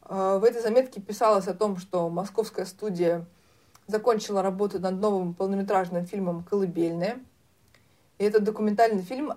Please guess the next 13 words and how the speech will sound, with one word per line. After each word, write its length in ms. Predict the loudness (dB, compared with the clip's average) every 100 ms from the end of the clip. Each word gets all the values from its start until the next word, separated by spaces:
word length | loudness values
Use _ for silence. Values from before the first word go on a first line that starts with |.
| -10
о 80 |
счастливой 460 | -10 -10 -6 -4 -4
советской 520 | -4 -2 -2 -2 -8
женщине. 680 | -4 -4 -4 -12 -14 -16 -18 -20 _ _ _ _ _ _ _ _
Даже 640 | 0 0 6 8 8 4 -2 _ _
в 60 | -4
этой 160 | -4
статье 520 | -6 -10 -2 4 6
приводились, 680 | 4 0 -2 0 0 -2 -6
э, 160 | -6 -6
строчки 800 | -8 -2 0 0 -4 -10 -10 -12 _ _ _
из, 320 | -10 -10 -8 -6
э, 220 | -6